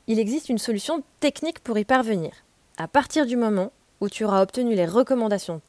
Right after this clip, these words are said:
techniques d'un professionnel qui sait exactement de quoi il parle.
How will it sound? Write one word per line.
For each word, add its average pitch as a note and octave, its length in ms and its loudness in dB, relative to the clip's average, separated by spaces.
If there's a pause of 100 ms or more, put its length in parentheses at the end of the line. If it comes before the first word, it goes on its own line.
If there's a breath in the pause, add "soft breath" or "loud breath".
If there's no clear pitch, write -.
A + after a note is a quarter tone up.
techniques A3 440 -4
d'un D3+ 140 -6
professionnel B3+ 720 0
qui G#3+ 160 -6
sait - 220 -4 (160)
exactement A#3 760 -2
de G3+ 100 -4
quoi G#3 160 -2
il E3+ 120 -2
parle. D#3+ 220 -6